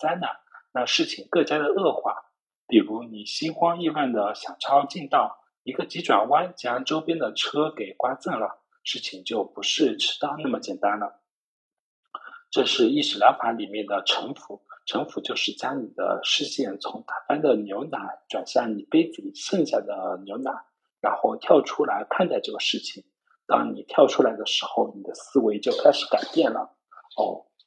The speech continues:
原来我还剩下这么多牛奶，我不能再让它再倒掉了。既然堵车了，那我就安安静静地听一首音乐吧。难得有这样休闲放松的时刻。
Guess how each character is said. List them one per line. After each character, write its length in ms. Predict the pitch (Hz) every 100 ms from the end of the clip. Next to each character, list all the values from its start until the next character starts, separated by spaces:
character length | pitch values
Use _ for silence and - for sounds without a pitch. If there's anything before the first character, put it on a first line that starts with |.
| _
原 140 | 123 135
来 100 | 135
我 220 | 117 101
还 240 | - 107
剩 220 | - 202
下 200 | - 101
这 120 | - 110
么 100 | 160
多 160 | 120
牛 220 | 104 101
奶， 160 | 110 110 - - - -
我 140 | - -
不 100 | 202
能 240 | 131 101
再 140 | - 113
让 180 | 107 -
它 200 | 113 107
再 180 | - 117
倒 280 | 160 143 -
掉 200 | 104 87
了。 100 | - - _ _ _ _
既 100 | -
然 160 | 156 -
堵 160 | 95
车 260 | - - 147
了， 320 | 147 98 - -
那 100 | 113
我 140 | 104
就 120 | 101
安 220 | 95 95 113
安 220 | 117 113
静 180 | - 120
静 160 | -
地 140 | 104 -
听 240 | - 143
一 80 | 147
首 180 | - 110
音 240 | 139 151
乐 160 | 202 135
吧。 300 | - - _ _ _
难 240 | 110 180
得 140 | 170 107
有 140 | 95
这 140 | - 113
样 180 | 98
休 240 | - - 117
闲 240 | - 95 -
放 200 | 120 110
松 160 | 120
的 120 | 104
时 180 | 95 -
刻。 380 | - - -